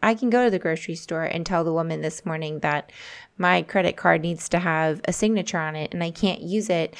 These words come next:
at the other machine because it doesn't have a password. <laughs> And so I won't get my stinking airline miles, but there's nobody at the other machine because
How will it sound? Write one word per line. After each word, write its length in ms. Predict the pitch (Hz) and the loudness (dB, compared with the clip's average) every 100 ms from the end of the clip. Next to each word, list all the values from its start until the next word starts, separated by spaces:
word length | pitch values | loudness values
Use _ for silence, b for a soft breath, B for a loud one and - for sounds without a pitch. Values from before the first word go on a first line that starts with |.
| B B _ | B B _
at 240 | 175 165 _ - | 0 0 _ 0
the 180 | 160 - | 0 4
other 240 | - 196 175 | 6 6 0
machine 720 | 165 165 - 165 165 165 170 | -4 -6 -6 -6 -6 -8 -6
because 240 | 180 185 | -4 -2
it 120 | 170 175 | -2 0
doesn't 300 | 180 - 175 | 0 0 -4
have 200 | 170 151 | -4 -4
a 60 | |
password. 500 | 147 170 - 175 180 - | -2 -2 0 0 4 4
<laughs> 0 | - - - B B B B - | 2 -12 -18 B B B B -6
And 100 | 185 | 2
so 80 | |
I 60 | - | 6
won't 240 | 175 294 | 8 8
get 120 | 269 - | 6 0
my 120 | 156 | 0
stinking 440 | - 254 254 240 | 2 2 4 4
airline 380 | 214 214 170 156 | 6 6 4 2
miles, 420 | 151 - - - B B B _ | 0 0 -2 -4 B B B _
but 340 | 262 214 - | 8 8 4
there's 220 | - 170 190 | 0 0 4
nobody 400 | 254 262 214 185 | 6 6 6 4
at 120 | - | 4
the 100 | 165 | 2
other 120 | 160 | 2
machine 480 | - - 226 262 254 | 0 0 0 2 2
because 640 | 175 - 151 147 151 - | 2 2 0 -2 -6 -10